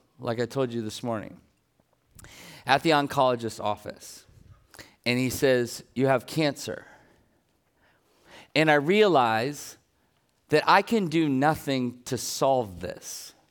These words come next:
Meaning, there's nothing I can do. I can't make cancer magically go away. It didn't work with my son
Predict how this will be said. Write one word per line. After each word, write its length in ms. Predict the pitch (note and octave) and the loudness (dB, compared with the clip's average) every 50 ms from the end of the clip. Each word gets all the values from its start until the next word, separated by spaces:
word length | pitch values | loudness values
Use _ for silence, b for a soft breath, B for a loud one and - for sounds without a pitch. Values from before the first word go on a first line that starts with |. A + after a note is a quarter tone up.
| _ _ | _ _
Meaning, 480 | - D#3 E3+ E3+ C#3 G#2+ G#2 F#2 - - - | 0 2 2 2 2 0 -4 -8 -14 -2 0
there's 200 | F3 F3+ E3 D#3 | 2 2 4 4
nothing 320 | G#3+ A3+ A3 - G3 D#3+ | 4 4 4 4 4 4
I 140 | D3 D3+ D#3+ | 4 4 4
can 220 | - - C#3 A2+ | 2 -2 -4 -4
do. 320 | G#2 A2 C3+ C3+ G2+ C2 - | -2 -2 -2 -2 -2 -2 0
I 80 | - D3 | 0 0
can't 300 | C#3+ - A3 G3+ D3+ B B B B B | 2 4 2 2 2 B B B B B
make 460 | A#2 C#3 D#3+ E3+ F#3+ F3+ - - b b b b b | 0 2 4 4 4 2 -2 -8 b b b b b
cancer 640 | - - F3 F3 E3 E3 - - E3 D3+ C#3+ C3 B B B | -4 0 2 2 2 2 0 2 2 2 2 2 B B B
magically 800 | - B2+ C3+ D3 D3+ C#3+ C#3 D#3+ D#3 - D#3 D#3 D3 C#3+ C3 B2 - - G2+ | 0 2 4 4 4 2 0 -2 -2 2 2 4 4 4 2 0 -4 -12 -4
go 220 | - D3 D3 C3+ | 0 2 2 4
away. 560 | B2+ A#2+ A#2 B2 D#3+ E3 B2+ F2 D2 C2 - - B B B B B B | 4 2 4 4 4 4 4 2 -2 -6 -12 -16 B B B B B B
It 140 | B D#3+ D#3+ | B 2 4
didn't 220 | D#3 A3+ A3 F#3+ E3 | 4 4 2 4 4
work 260 | F3+ G#3+ G#3 - - | 4 4 4 4 2
with 140 | F3 D3+ - | 0 2 4
my 180 | D3+ C#3 C3+ | 2 2 2
son 600 | B2 - - - G3 F#3+ D#3+ A#2+ A#2+ D#3 G3+ G3+ | 2 0 0 4 4 4 4 4 2 -2 -4 -8